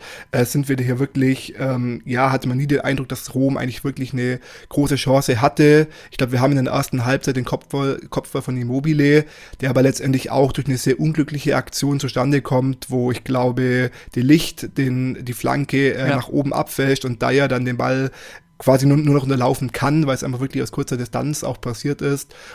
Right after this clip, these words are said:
Speaker 1: und dann eben Immobile vor dem Tor steht, äh, und ihn glücklicherweise ihn einfach nicht aufs Tor bringen kann.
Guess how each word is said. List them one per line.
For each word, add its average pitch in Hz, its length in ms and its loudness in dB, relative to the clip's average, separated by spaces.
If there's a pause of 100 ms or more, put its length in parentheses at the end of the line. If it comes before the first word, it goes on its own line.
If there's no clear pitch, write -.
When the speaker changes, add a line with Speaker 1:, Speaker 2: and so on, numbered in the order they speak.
Speaker 1:
und 131 80 -4
dann 131 140 0
eben 131 200 0
Immobile 131 420 0
vor 123 140 -4
dem 123 120 -4
Tor 123 240 -2
steht, 127 460 -2 (400)
äh, 120 160 2
und 127 160 0
ihn 123 120 -4
glücklicherweise 127 760 -2
ihn 123 180 -4
einfach 120 260 -4
nicht 120 280 -6
aufs - 180 -10
Tor 131 220 -4
bringen 147 320 -2
kann. 139 360 0